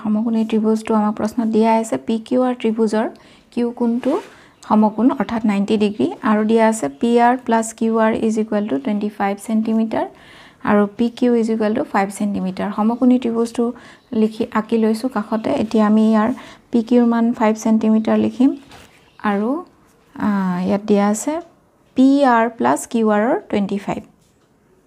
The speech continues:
পি আৰ আৰু কিউ আৰ এই দুইখিনি মিলাই পেলাই টুৱেণ্টি ফাইভ চেণ্টিমিটাৰ দিয়া আছে। এতিয়া আমি ইয়াতে,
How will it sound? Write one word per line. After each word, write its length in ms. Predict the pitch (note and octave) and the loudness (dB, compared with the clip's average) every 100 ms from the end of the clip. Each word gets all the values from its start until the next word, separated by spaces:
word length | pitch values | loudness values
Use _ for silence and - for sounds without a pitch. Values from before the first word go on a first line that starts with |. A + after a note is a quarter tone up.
| _ | _
পি 280 | - A3+ A#3+ | -2 2 2
আৰ 320 | - A#3 D4+ - - | 4 2 2 -4 -2
আৰু 420 | A3+ G#3 A3 G4 - _ _ | 0 2 0 -2 -6 _ _
কিউ 240 | A#3+ A3+ | 2 4
আৰ 140 | G3+ F3 - _ _ | 2 0 -6 _ _
এই 160 | - | -2
দুইখিনি 600 | G#3 G#3+ A3 - A#3+ D4 | 0 0 -2 2 4 4
মিলাই 440 | D4 A3+ G#3 A3+ B3+ | 4 2 2 0 -2
পেলাই 280 | C4 A3+ A3 | -4 -4 -4
টুৱেণ্টি 360 | G#3+ G3+ G#3 | -4 -4 -6
ফাইভ 300 | G#3+ G#3+ C4+ - - - _ - | -6 -4 -6 -8 -20 -20 _ -6
চেণ্টিমিটাৰ 720 | A#3 A3 G#3+ G3+ G3 A#3+ G#4 | 0 0 0 -4 -2 -4 -2
দিয়া 300 | D#4 G#3 F#3+ | -2 0 -2
আছে। 240 | E3 - - - - - - | -4 -8 -14 -18 -20 -20 -10
এতিয়া 300 | A3 C4 C4+ | -2 2 4
আমি 220 | A#3+ A3+ | 4 2
ইয়াতে, 380 | G#3+ G3+ C#4 | 0 2 -2